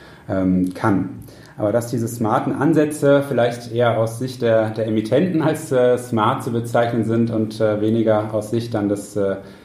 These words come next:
ja, Endkunden, das, äh, ja, klären wir ja im weiteren Verlauf noch.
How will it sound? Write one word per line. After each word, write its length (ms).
ja, 160
Endkunden, 800
das, 320
äh, 200
ja, 100
klären 320
wir 80
ja 80
im 80
weiteren 380
Verlauf 400
noch. 80